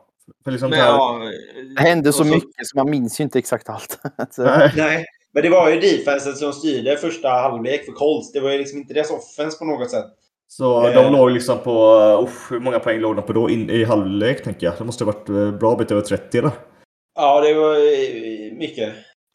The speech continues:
Speaker 1: Ja. Ja, för det är ju, alltså visst, om man inte kollar på själva liksom vad som hände så ser, går inte det ihop liksom att vi har två
Speaker 2: Nej.
Speaker 1: wide receivers från Vikings på listan och så har vi Colts defense som det bästa.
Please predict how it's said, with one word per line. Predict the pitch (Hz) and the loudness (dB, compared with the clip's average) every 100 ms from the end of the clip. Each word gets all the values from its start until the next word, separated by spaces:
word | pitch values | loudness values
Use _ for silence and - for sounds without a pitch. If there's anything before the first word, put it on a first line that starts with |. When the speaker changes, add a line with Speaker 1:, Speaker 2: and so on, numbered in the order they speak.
| - | -6
Speaker 1:
Ja. | 127 127 - - - _ _ - | 0 2 2 -4 -18 _ _ -8
Ja, | - | -4
för | 135 | -2
det | 143 | 0
är | 139 131 127 110 | 2 6 6 6
ju, | |
alltså | 113 156 | 4 2
visst, | 147 151 | 0 0
om | 131 | 2
man | 143 | 2
inte | 143 | 2
kollar | 131 139 120 120 | 0 0 0 0
på | |
själva | 120 104 107 | -2 0 0
liksom | 107 113 | -2 -2
vad | 107 104 | -2 -2
som | 107 | -2
hände | 113 95 87 123 | -4 -4 -6 -6
så | 135 127 | -6 -6
ser, | 127 101 - | -4 -4 -2
går | 127 | -4
inte | 120 110 | 0 0
det | |
ihop | 107 127 - | 0 -2 -8
liksom | 90 101 | -8 -6
att | 98 - | -6 -2
vi | |
har | 104 | -4
två | - 127 113 110 - - _ - | -4 -4 -2 -2 -4 -20 _ -4
Speaker 2:
Nej. | 165 160 - - - 117 | -2 -2 -4 -12 -14 -10
Speaker 1:
wide | 147 131 | 2 2
receivers | 123 - 123 110 127 - | 2 2 2 4 2 2
från | 123 117 | -2 2
Vikings | 110 - 123 - | 2 0 -10 -8
på | 123 | -6
listan | 120 120 101 101 | -6 -6 -6 -6
och | |
så | 104 | -2
har | 110 | -2
vi | 104 | -2
Colts | - 98 90 | -4 -4 -4
defense | 104 92 107 104 | -6 -4 -4 -4
som | 110 | -6
det | 110 | -6
bästa. | 113 - 113 | -6 -2 -2